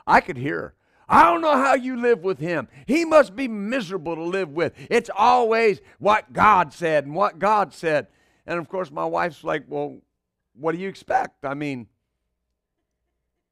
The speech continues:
you understand? Now, I'm not hard. I'm not harsh with people. I love people. I have compassion.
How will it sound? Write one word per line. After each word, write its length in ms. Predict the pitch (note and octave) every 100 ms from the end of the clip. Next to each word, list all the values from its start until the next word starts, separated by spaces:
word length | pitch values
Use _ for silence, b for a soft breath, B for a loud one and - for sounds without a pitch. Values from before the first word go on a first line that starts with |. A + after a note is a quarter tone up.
| _ _ _ _ _ _ _ _ _ F3 _ _ _ _ _ _ _ _ _ _ _
you 120 | C#3
understand? 260 | D#3+ F#3 A3
Now, 200 | A3 B3
I'm 80 | A4+
not 240 | A4+ -
hard. 520 | - - F#3 A#3 F#3+ D3+
I'm 160 | G3
not 260 | A#3+ G#3+ A#2
harsh 440 | B2 E3 G3 -
with 140 | B2 -
people. 240 | D3 D3+
I 80 | F3
love 280 | G#3+ E3+ -
people. 240 | F#3 C#3
I 60 | C3
have 160 | -
compassion. 720 | - A2 A#2 A#2+ G3 - E2+